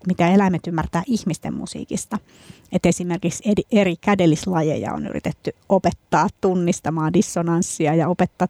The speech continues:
taputtamaan rytmiä. Ja sit löytyy näitä tällaisia rokkaavia papukaijoja, jotka osaa, <laughs> osaa, paitsi että ne osaa svengailla siihen musiikin tahtiin, niin ne osaa muuttaa sitä niiden tanssimista, kun sä muutat sitä musiikin nopeutta. Eli kyllä ne,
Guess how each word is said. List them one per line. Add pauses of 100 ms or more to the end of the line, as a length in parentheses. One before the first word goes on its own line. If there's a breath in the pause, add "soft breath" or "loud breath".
taputtamaan
rytmiä.
Ja (400 loud breath)
sit
löytyy
näitä
tällaisia
rokkaavia
papukaijoja,
jotka
osaa, (300)
<laughs>
osaa,
paitsi
että
ne
osaa
svengailla
siihen
musiikin
tahtiin, (360 loud breath)
niin
ne
osaa
muuttaa
sitä
niiden
tanssimista,
kun
sä
muutat
sitä (180)
musiikin
nopeutta. (460 loud breath)
Eli
kyllä
ne,